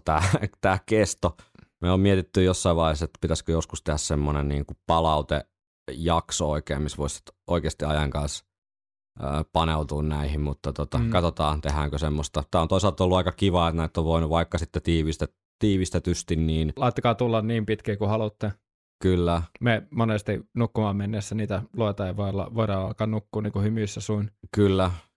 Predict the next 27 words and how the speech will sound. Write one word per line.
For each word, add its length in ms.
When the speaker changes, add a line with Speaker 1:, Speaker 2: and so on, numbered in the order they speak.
Speaker 1:
kyllä 200
sieltä 300
taas 240
on 180
mielettömiä 600
viestejä 360
tullut, 320
mut 140
Joonas 460
kirjoittaa 440
The 100
Parchment-biisistä 1080
seuraavasti. 600
Kyseinen 260
kappale 380
on 120
levyn 260
toimivin 600
biisi 340
yhdessä 300
Writing 480
on 80
the 80
Wallin 420
kanssa. 380
Samaa 200
mieltä. 340